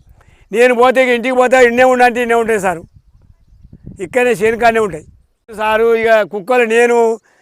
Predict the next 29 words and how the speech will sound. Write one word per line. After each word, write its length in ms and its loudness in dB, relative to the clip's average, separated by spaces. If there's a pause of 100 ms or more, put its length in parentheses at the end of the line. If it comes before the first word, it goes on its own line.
(200)
నేను 200 4
ఒక 120 0
రెండు 300 2
గం-, 200 0
మూడు 200 2
గంటల 200 4
సేపు 240 2
నేను 180 4
ఉంటే 360 0 (180)
సాయంత్రం 340 2
దాకా 180 2
అయ్యే 140 4
ఉంటాయి 240 0
సారు. 220 -6 (760)
కుక్కలే 320 2
కావాలి 280 6
కదా 200 0
ఈ 40 2
చేను, 260 -4 (1120)
అవి 160 -2
ఇక్కడనే 260 0
పంటాయి. 360 -2 (1300)
ఇక 200 -6
పోయేటోళ్ళంతా 460 2
పరిశాను 560 2 (600)
కుక్కలు 280 0
కావాలి 280 4
కదా 240 -2
అని. 100 -6